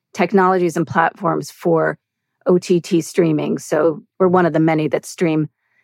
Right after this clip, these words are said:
the Super Bowl or the Olympics or things like that. So it's a very sophisticated technology for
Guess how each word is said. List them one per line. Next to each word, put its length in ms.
the 240
Super 260
Bowl 360
or 440
the 140
Olympics 640
or 80
things 240
like 200
that. 240
So 340
it's 220
a 460
very 380
sophisticated 1040
technology 920
for 360